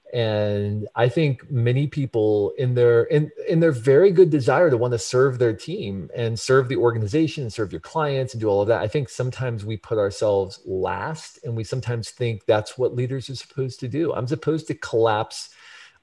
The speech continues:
on my pillow every night, completely exhausted and not sure how I'm gonna do it one more day. But, you know, I did it for my team. Um, the reality is, if you want your team to get the best of you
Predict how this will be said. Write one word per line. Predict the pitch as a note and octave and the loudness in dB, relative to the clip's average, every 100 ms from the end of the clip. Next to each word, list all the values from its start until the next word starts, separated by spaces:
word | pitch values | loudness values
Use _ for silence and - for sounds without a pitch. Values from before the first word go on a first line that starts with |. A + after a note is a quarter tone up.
| _ | _
on | C3+ C3 | 0 2
my | B2 | 2
pillow | A2+ - C#3 A#2+ A2+ | 2 2 4 6 6
every | A2 A2+ | 4 0
night, | A2 G#2 G2+ | -2 -2 -2
completely | - B2 - C#3+ A#2+ A#2+ | 0 -2 -2 -2 0 2
exhausted | A2 F#2 G#2+ G#2 A#2 - G2 F#2 | 0 0 2 2 0 -2 -2 0
and | G2+ A2 | -2 0
not | A2+ F#2 | 0 -2
sure | - A2+ G2+ | -4 -2 -2
how | G#2+ | -2
I'm | A2 | -2
gonna | A2+ A2 | -4 -6
do | G2+ A2+ | -4 -4
it | G#2+ G2+ | -4 -2
one | A2 A2+ | -2 -2
more | A2+ G#2+ G#2 | 0 0 2
day. | A2 G#2+ | 2 2
But, | F#2+ A2+ | 2 -2
you | C3+ | 0
know, | C3+ | -2
I | C3 | -2
did | C#3 A#2+ D3 D3 | -4 -2 -2 -2
it | D3 | -4
for | - C3+ | -4 -4
my | B2 A#2+ | -2 -4
team. | G#2+ C#3 C3 A2 G2+ - - - _ _ - | -4 -6 -4 -6 -10 -16 -20 -20 _ _ -4
Um, | B2+ A#2+ A2+ A2+ D#3+ C#3 | -2 0 -2 -8 -12 -4
the | C#3 | -4
reality | B2+ B2+ A2 A#2+ D#3 D#3+ E3 | 0 0 2 2 2 2 2
is, | D#3+ D#3+ D#3+ - - - - _ _ _ _ _ | 2 2 -2 -10 -18 -20 -20 _ _ _ _ _
if | C#3 C3 C3+ | 0 0 2
you | C3+ | 0
want | D3 D3 | 2 2
your | C3+ | 0
team | B2+ C#3 A#2 | -2 -2 -2
to | |
get | A2 A2+ | -2 -2
the | G2 | -2
best | F#2+ F#2 - | 0 0 -2
of | A2+ G2+ | -6 -6
you | G2 G2 G#2+ D#3 E3+ | -6 -6 -4 -6 -8